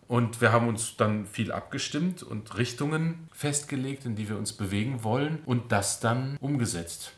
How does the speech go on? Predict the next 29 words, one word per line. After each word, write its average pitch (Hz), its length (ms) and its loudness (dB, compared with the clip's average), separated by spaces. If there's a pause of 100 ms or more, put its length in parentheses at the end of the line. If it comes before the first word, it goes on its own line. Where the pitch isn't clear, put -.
Bis 117 220 0
hin 127 120 2
zu 120 160 -4
unserem 120 300 -2
agilen 120 380 0
Projekt, 131 480 -2
was 98 160 -2
wir 98 80 0
dann 98 160 2
gemeinsam 95 760 2
angegangen 101 640 4
sind. 101 640 -2 (240)
Natürlich 110 320 2
noch 104 80 2
mit 101 100 0
vielen 113 240 0
anderen 104 360 0
Kollegen. 107 500 0 (280)
Weil 92 100 -4
zu 101 120 -4
zweit 98 400 4
macht 98 160 -4
ein 95 60 -8
agiles 95 320 -4
Projekt 90 320 -6
nicht 90 100 -8
furchtbar 104 340 -6
viel 104 200 -4
Sinn, 107 240 -4